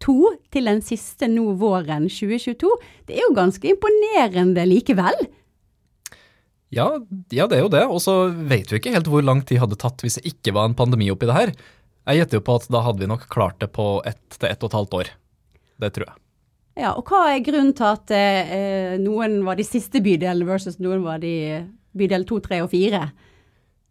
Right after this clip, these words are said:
Speaker 2: Vet du hva, det tror jeg handler egentlig om, eh, litt sånn interesse, hva som er fokusområdet for bydelen akkurat, eh, der og da.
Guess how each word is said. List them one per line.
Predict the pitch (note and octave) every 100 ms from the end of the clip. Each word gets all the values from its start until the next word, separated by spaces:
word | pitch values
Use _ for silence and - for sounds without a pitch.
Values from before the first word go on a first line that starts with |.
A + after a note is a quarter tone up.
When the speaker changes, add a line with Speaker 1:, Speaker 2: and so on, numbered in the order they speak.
| _ _ -
Speaker 2:
Vet | A#2
du | -
hva, | A2+
det | B2+
tror | A3+
jeg | D3+ C3+
handler | F3+ C3+ G2 B2
egentlig | A#2 F2+ - G2+
om, | G#2 A2
eh, | A2 G#2+ G#2 G#2 G#2 G#2 G#2 G#2 - C3+
litt | C3 -
sånn | C#3+ B2 A#2+ A#2 A#2
interesse, | A2+ A#2 G2+ - G#2+ A2 A2
hva | A2
som | - A2
er | -
fokusområdet | A2+ - - G2 F#2+ F#2 G#2+
for | G#2
bydelen | G2+ G2 F#2 F#2 G2 G2 - _ _ _ B2
akkurat, | - - F#2 -
eh, | G#2+ G2+
der | G2 F#2
og | F#2
da. | A#2